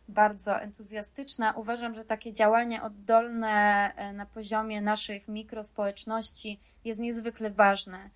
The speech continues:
E, czasami to może być, e, organizacja spotkania ze specjalistami, e, który by oświadamiał na ten temat,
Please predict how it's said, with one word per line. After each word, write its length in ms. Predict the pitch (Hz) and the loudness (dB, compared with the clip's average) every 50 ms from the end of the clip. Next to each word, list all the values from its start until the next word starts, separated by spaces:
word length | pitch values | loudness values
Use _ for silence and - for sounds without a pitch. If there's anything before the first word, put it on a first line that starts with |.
| _ _ _ _ _ _ - | _ _ _ _ _ _ -10
E, 200 | - 208 208 208 | -8 -8 -8 -8
czasami 480 | - 254 240 - 277 269 277 277 269 | -8 -6 -2 0 2 4 4 2 2
to 80 | 269 269 | 0 -2
może 260 | 254 254 247 233 247 | -4 -4 -4 -4 -6
być, 560 | 214 202 233 226 220 220 220 - - - - | -4 -2 -2 0 0 -2 -2 -4 -6 -4 -4
e, 320 | 233 214 208 208 208 208 214 | -2 -2 0 0 0 0 -2
organizacja 680 | 220 214 214 226 220 226 226 - - 226 220 - 233 220 | -2 -6 -6 -6 -6 -6 -4 -4 -4 -4 -4 -6 -6 -6
spotkania 680 | - - - 220 - - - 220 214 220 214 208 208 | -6 -6 -10 -18 -12 -4 -2 -2 -2 -2 -4 -6 -6
ze 100 | 196 214 | -6 -6
specjalistami, 1200 | 208 - - 220 214 - 208 196 196 202 196 - - - 202 214 214 214 208 202 196 196 196 202 208 | -8 -8 -8 -8 -8 -6 -6 -6 -6 -6 -8 -6 -2 0 0 0 0 -4 -8 -10 -12 -14 -16 -18 -16
e, 200 | - 190 190 185 | -16 -18 -18 -20
który 220 | _ _ - 196 202 | _ _ -20 -18 -14
by 120 | 208 208 | -12 -10
oświadamiał 560 | 208 208 - 220 220 208 220 226 226 226 214 | -10 -10 -8 -6 -2 2 2 2 2 2 -2
na 120 | 208 202 202 | -2 -4 -6
ten 200 | - 220 208 202 | -8 -10 -10 -8
temat, 440 | - 214 208 202 202 190 190 185 | -6 -6 -4 -4 -4 -6 -6 -8